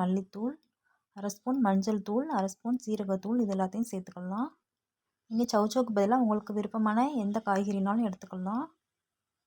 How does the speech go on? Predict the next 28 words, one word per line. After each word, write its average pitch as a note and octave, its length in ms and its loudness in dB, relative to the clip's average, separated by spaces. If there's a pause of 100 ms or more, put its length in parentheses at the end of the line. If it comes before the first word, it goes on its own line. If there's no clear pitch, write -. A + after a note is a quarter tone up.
(640)
இப்போ - 240 -6
இதுல G#3+ 200 -2 (100)
கருவேப்பிலையை G#3 640 2
இந்த A#3 160 2
மாதிரி A3 200 0
காம்போடு G3+ 440 2
சேர்த்துக்கோங்க. F#3 500 -8 (1000)
அதுக்கப்புறமா G3+ 480 -2 (100)
ஃப்ரெஷ்ஷாக A3+ 380 -2
நறுக்குன G#3 340 0 (100)
கொத்தமல்லி G3+ 500 -6
இலை, F#3+ 160 -2 (840)
இது G#3 120 -6
எல்லாத்தையும் G#3 400 2
சேர்த்து F#3+ 320 0
ஒரு G3 120 0
தடவை G3+ 200 -4
கலந்து F#3+ 280 2
விட்டுட்டு F#3 280 -8 (160)
குக்கரை G#3+ 380 -2
க்ளோஸ் F#3+ 200 -2 (100)
பண்ணி G3 180 0 (160)
ஒரே G3+ 120 4 (120)
ஒரு G#3 120 -2
விசில் F#3+ 340 -4
மட்டும் A3+ 240 -2
எடுத்து F#3+ 200 -6
வச்சுக்கோங்க. F#3 420 -8